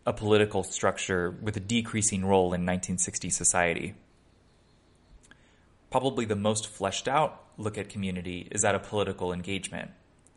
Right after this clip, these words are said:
Within town, the older generation are fascists and proud of it. Later in the film, we have three outsiders in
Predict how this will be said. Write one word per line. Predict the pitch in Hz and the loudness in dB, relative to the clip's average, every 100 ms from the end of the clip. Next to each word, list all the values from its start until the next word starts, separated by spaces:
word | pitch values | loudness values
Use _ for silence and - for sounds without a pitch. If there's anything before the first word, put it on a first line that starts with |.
| _ _ _ _ _ _ _ _ _ _ _ - | _ _ _ _ _ _ _ _ _ _ _ -4
Within | 123 147 160 | 0 0 -2
town, | - 113 101 92 92 - | -2 0 0 0 -4 0
the | 123 | 0
older | 139 151 170 | 2 0 0
generation | 127 110 98 98 - 92 87 | 0 2 2 0 -2 -4 -4
are | - 90 | -4 -4
fascists | - 90 - - - - - - | 0 2 2 -4 -6 -6 -8 -4
and | 104 101 | -4 -4
proud | - 107 95 | 0 2 2
of | 90 87 | 0 -2
it. | - - - - _ _ _ _ _ _ _ _ _ _ _ _ - | -6 -8 -14 -20 _ _ _ _ _ _ _ _ _ _ _ _ -4
Later | 123 120 | 0 2
in | 110 101 | 2 0
the | |
film, | 98 185 143 110 110 | -2 -2 -2 -2 -4
we | 117 | -4
have | 117 113 | -2 -4
three | 131 139 | -4 -2
outsiders | - 110 - 101 95 90 90 92 - - | 0 0 2 2 2 2 -2 -4 -8 -4
in | 101 92 92 | -4 -4 -6